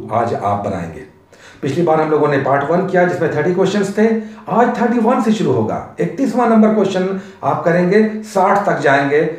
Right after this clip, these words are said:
Second part है ये, total एक सौ पचास हम लोग करेंगे और उसके बाद assessment होगा।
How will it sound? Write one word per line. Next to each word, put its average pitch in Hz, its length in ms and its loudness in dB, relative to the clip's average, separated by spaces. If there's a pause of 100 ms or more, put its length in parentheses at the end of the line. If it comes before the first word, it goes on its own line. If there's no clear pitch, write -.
(180)
Second 196 340 0
part 175 180 2
है 190 160 0
ये, 202 60 2
total 220 400 2
एक 220 100 0
सौ 185 100 0
पचास 156 340 0
हम 143 120 -2
लोग 127 120 0
करेंगे 113 360 -2 (680)
और 123 140 4
उसके 214 200 2
बाद 143 400 2
assessment 135 540 -2
होगा। 95 300 -4